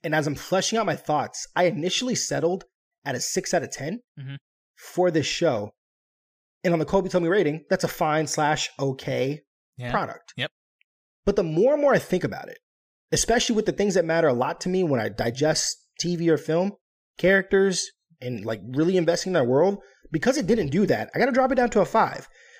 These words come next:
Speaker 1: which is, I love my, I love this rating. Not a good movie,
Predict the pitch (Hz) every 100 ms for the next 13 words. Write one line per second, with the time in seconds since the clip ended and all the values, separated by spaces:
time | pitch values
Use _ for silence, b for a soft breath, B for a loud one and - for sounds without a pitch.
0 | b 175 196 185 175 127 - _ _ -
1 | 117 127 110 95 123 95 78 - - -
2 | - _ _ _ _ _ - 117 123 135
3 | 226 311 269 349 175 120 117